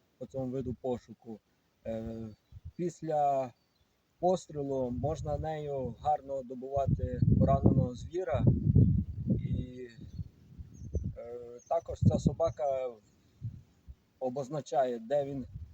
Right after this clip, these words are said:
знаходиться. Ну, е, щоб вона проводила, е, позначення даного звіра, е, потрібно її додатково навчати,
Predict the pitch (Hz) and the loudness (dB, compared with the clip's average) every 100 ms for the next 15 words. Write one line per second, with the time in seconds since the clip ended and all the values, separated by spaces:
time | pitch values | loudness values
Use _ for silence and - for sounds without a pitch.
0 | - 117 131 135 - 123 110 104 113 107 | -8 -4 -4 -4 -6 -6 -8 -12 -12 -10
1 | - - - - - 151 160 156 147 139 | -12 -18 -20 -14 -10 -8 -6 -6 -4 -2
2 | 135 131 123 247 247 - - 302 - - | 0 -2 -2 -6 -10 -18 -14 -14 -14 -20
3 | _ _ 135 135 _ _ _ _ 117 139 | _ _ -20 -20 _ _ _ _ -10 -6
4 | 156 156 156 160 151 147 131 120 123 - | -8 -6 -2 -2 -2 -6 -6 -10 -14 -8
5 | - 123 123 - - - - 175 - - | -4 -2 -2 -4 -2 2 2 4 8 8
6 | - - - - - - - 143 151 143 | 8 4 2 2 4 2 2 -2 -2 -6
7 | 135 185 170 156 139 - - _ - - | -6 -2 0 0 -2 -10 -20 _ -20 -18
8 | - _ - - - 220 202 - 170 151 | -18 _ -16 -14 -12 -10 -10 -6 -6 -4
9 | 147 139 131 156 147 - _ _ 135 131 | -2 -2 -4 -8 -10 -12 _ _ -10 -8
10 | 127 160 147 139 131 151 147 - 135 135 | -8 -6 -4 -6 -6 0 0 0 -10 -8
11 | 131 123 | -8 -8